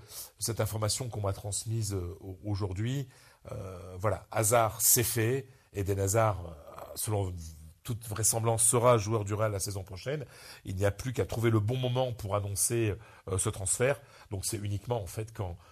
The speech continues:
quand Chelsea aura, euh, euh, terminé son aventure en, en Ligue Europa et son aventure en, en, en Première Ligue. Euh, voilà, Hazard veut bien faire les choses, veut avoir un dernier match, euh,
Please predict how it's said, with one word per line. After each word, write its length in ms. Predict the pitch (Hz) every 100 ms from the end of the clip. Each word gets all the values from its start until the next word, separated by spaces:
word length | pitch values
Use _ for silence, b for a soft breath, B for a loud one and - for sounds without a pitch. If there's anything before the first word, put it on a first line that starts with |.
| b
quand 180 | - 107
Chelsea 420 | 113 98 - 127
aura, 400 | 113 104 101 98
euh, 100 | 87 85 b b
euh, 100 | 95
terminé 540 | 92 120 101 104 101 110
son 180 | - 98
aventure 480 | 92 98 - 117
en, 160 | 98 92
en 60 | 95
Ligue 160 | 95 98
Europa 360 | 90 92 123 120
et 80 |
son 200 | 123 120
aventure 580 | 110 101 98 - 110 95 b b b
en, 640 | - 104 92 90 87 85 85 b -
en, 600 | 90 90 - - - -
en 100 | 101
Première 320 | - 107 95
Ligue. 300 | 95 127 131 b b b b 120
Euh, 220 | 92 90
voilà, 340 | 87 98 90 90
Hazard 340 | 104 113 110
veut 120 | 95
bien 160 | 92 110
faire 140 | 110
les 100 | 92
choses, 420 | - 117 117 113
veut 140 | 95 110
avoir 300 | 101 107 98
un 60 |
dernier 280 | 95 98 95
match, 380 | 95 98 98 -
euh, 720 | 90 - - - - - 90